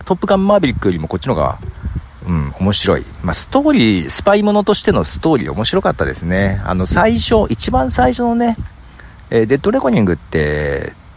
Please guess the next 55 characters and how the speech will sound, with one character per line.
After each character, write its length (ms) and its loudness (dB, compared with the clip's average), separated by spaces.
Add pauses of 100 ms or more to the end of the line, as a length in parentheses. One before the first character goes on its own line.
確 140 -2
か 60 0
潜 180 2
水 140 0
艦 140 4
の 40 2
名 100 4
前 120 6
か 80 4
な 100 4
ん 40 0
か 100 0
な 80 -6
ん 20 -6
で 80 -10
す 80 -10
け 60 -6
ど 60 -6
も、 280 -8
そ 80 -6
の 100 -2
潜 220 -2
水 200 0
艦 220 0
の 80 2
シ 180 -2
ー 200 2
ン 40 0
か 180 0
ら 100 2
ち 100 -6
ょ 20 0
っ 100 -6
と 100 -4
面 140 -2
白 200 -2
か 100 2
っ 40 0
た 120 -6
で 100 -6
す 80 -12
ね。 300 -2 (720)
で、 120 2
ま 120 2
さ 80 0
か 120 2
敵 260 -2
が 460 2 (720)
エ 280 4
ー 60 4
ア 40 6
イ 100 2
と 200 -6 (520)
い 100 -2
う、 380 -2